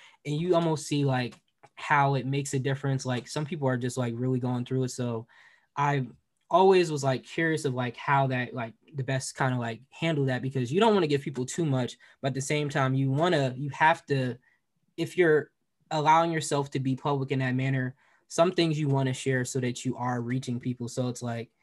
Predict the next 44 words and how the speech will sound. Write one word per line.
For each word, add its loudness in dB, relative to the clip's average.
and 0
it 0
almost 0
seems 0
like 2
that's, -2
like, -4
a -6
whole 4
thing 0
now 0
within -4
it, -4
because -6
people -2
cancel -2
you, -4
cancel 0
you 0
over -4
saying -4
whatever -2
or -8
things -4
like -6
that. -6
So -6
it's -8
like, -6
how -4
do -2
you -2
best -6
balance -10
that -8
out? -12
Because -8
some -6
people -4
just -8
don't -10
know -12
when -12
to, -16